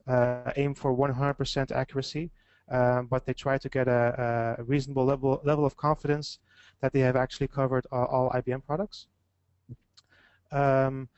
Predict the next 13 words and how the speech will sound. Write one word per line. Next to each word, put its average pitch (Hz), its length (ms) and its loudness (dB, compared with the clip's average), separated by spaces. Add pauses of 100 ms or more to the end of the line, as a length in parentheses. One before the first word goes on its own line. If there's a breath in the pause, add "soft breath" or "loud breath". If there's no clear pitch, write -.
so 143 140 -6
following 160 460 4
these 143 280 2
o-, - 180 -4
on-site 151 320 0
testing, 143 340 0
there 135 120 2
might 139 220 0
so-, 139 220 -4
be 139 180 -2
some 131 380 -2
additional 139 520 0
inf-, 147 240 -4